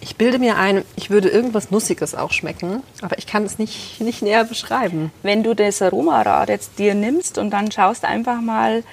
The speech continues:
Speaker 2: was könntest du, wenn du sagst, du riechst was Russ-, also du schmeckst was Nussiges raus, was könnte es denn sein? Weil letztendlich,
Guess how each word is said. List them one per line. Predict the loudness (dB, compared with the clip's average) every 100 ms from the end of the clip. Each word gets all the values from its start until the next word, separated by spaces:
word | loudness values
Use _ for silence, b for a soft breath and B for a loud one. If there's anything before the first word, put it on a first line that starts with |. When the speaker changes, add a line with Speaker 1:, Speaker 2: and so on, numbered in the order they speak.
| B B B B -2
Speaker 2:
was | 2 2 -2 -10 -6
könntest | -2 -2 -2 -6 -4
du, | -4 0
wenn | 0
du | 2 0
sagst, | 2 0 2 2
du | 4 4
riechst | 2 -2 0
was | 0 0
Russ-, | -4 0
also | 0 2 0
du | -4
schmeckst | -2 -4 -4 -6
was | -4
Nussiges | -2 -2 -2 0 0 0
raus, | 2 2 0
was | -4
könnte | -2 0 0
es | 0
denn | -2
sein? | 0 2 2
Weil | 2 4
letztendlich, | 2 0 -4 -2 -2